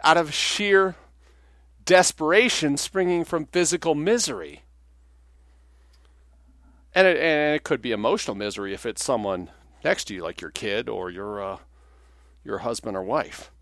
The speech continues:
And I believe that Twain had that kind of situation. I can only surmise how it was with my,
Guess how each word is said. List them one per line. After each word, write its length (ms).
And 120
I 60
believe 400
that 260
Twain 360
had 280
that 180
kind 200
of 80
situation. 560
I 80
can 120
only 160
surmise 460
how 160
it 80
was 260
with 160
my, 300